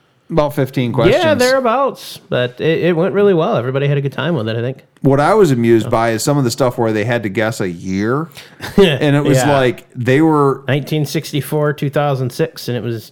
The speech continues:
Speaker 1: The
Speaker 2: something
Speaker 1: ans-,
Speaker 2: in
Speaker 1: the answer was
Speaker 2: ninety-one or
Speaker 1: always in the middle of
Speaker 2: something.
Speaker 1: what the two
Speaker 2: <laughs>
Speaker 1: guys answered.
Speaker 2: Ninety-three, I think that question
Speaker 1: Yeah,
Speaker 2: was.
Speaker 1: n-, yeah, ninety-one.
Speaker 2: Yeah.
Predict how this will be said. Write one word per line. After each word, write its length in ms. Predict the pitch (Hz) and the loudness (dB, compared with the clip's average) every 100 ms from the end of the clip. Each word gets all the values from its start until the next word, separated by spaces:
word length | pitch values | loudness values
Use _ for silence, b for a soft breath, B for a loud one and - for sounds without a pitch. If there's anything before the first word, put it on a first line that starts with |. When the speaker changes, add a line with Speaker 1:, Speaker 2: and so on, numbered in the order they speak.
| - | -2
Speaker 1:
The 120 | 135 | 2
Speaker 2:
something 180 | 131 147 | 4 4
Speaker 1:
ans-, 100 | 123 | 2
Speaker 2:
in 100 | 127 | 0
Speaker 1:
the 120 | 135 135 | 2 2
answer 300 | 143 131 131 | 2 4 4
was 120 | 131 | 4
Speaker 2:
ninety-one 20 | |
or 80 | 135 | 4
Speaker 1:
always 180 | 139 143 | 4 4
in 60 | |
the 60 | 131 | 2
middle 240 | 123 135 | 4 4
of 60 | 123 | 4
Speaker 2:
something. 180 | 113 127 | 4 2
Speaker 1:
what 100 | 107 | 0
the 100 | - | 2
two 180 | 135 117 | 2 4
Speaker 2:
<laughs> 20 | |
Speaker 1:
guys 280 | 117 123 110 | 2 0 -2
answered. 320 | 87 95 147 | -4 -2 2
Speaker 2:
Ninety-three, 600 | 185 180 165 - 185 143 | 2 2 0 0 0 0
I 60 | 113 | -2
think 160 | 113 | -4
that 160 | 110 101 | -6 -6
question 420 | - - - - | -8 -10 -14 -8
Speaker 1:
Yeah, 160 | - - | -6 -4
Speaker 2:
was. 100 | 110 | -6
Speaker 1:
n-, 180 | 107 87 | -6 -4
yeah, 400 | 110 101 98 98 | -2 0 -2 -4
ninety-one. 680 | 95 101 101 98 117 104 98 - - | -4 -2 -2 0 0 0 -4 -10 -8
Speaker 2:
Yeah. 280 | 101 101 | -6 -6